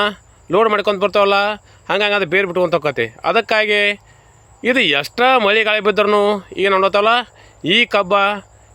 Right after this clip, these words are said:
ಯಾವ ಕಾರಣಕ್ಕೂ ಬೇರು ಕಿತ್ತು ಬೀಳು ಅಂತ ಹೇಳ್ಯಾರ ನನ್ನ ರೈತ ಮಿತ್ರರಿಗೆ. ನಾ ಈ ಕಬ್ಬು ತುಳಿದ ಕಬ್ಬಿನ ಬಗ್ಗೆ ಈ ವಿಷಯವನ್ನು ಹೇಳತ್ತೇನೆ. ಮತ್ತ ಈ ಕಬ್ಬ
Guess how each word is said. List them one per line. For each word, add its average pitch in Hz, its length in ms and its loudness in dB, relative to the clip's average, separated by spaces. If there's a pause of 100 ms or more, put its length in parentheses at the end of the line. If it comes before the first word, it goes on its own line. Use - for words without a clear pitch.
(140)
ಯಾವ 180 120 2 (120)
ಕಾರಣಕ್ಕೂ 202 380 0 (320)
ಬೇರು 214 240 0
ಕಿತ್ತು 202 260 -4
ಬೀಳು 196 180 2
ಅಂತ 190 160 -4
ಹೇಳ್ಯಾರ 190 260 -2 (340)
ನನ್ನ 196 240 0
ರೈತ 208 260 0
ಮಿತ್ರರಿಗೆ. 190 420 -2 (720)
ನಾ 226 80 2 (720)
ಈ - 20 2 (220)
ಕಬ್ಬು 214 240 0 (100)
ತುಳಿದ 226 320 2 (420)
ಕಬ್ಬಿನ 196 240 0 (100)
ಬಗ್ಗೆ 190 220 -2 (440)
ಈ 202 40 0 (120)
ವಿಷಯವನ್ನು 190 380 0
ಹೇಳತ್ತೇನೆ. 175 340 -2 (1700)
ಮತ್ತ 220 280 -2 (340)
ಈ 226 40 4 (140)
ಕಬ್ಬ 220 200 0